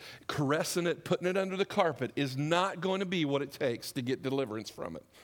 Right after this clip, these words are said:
Everybody say deliverance. I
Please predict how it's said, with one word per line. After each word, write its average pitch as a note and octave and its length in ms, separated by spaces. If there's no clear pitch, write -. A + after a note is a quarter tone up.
Everybody E3 320
say D#3+ 240
deliverance. C#3+ 640
I G3+ 520